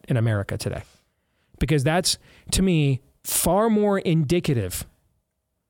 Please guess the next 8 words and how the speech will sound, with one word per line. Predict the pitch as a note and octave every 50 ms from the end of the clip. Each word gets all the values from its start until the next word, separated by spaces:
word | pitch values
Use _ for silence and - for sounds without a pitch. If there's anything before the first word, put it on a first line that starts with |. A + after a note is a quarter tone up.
| _ _ _ _ _ _ _ _ _ _ _ _ _ _ _ _ _ _ _ _ -
of | D#3 C3+ B2
the | C3+ A#2+
corner | - - - F3+ F3+ F3+ F#3 F#3 F3
we | D#3+ E3+ E3
are | D3+ C#3+
being | B2+ D#3 D3 C#3+ C3+
painted | - - D#3+ F3 E3 E3 D#3 D#3
into | D#3+ D#3 D3 - B2+ A2 G#2+ A2 A2 A2+ A2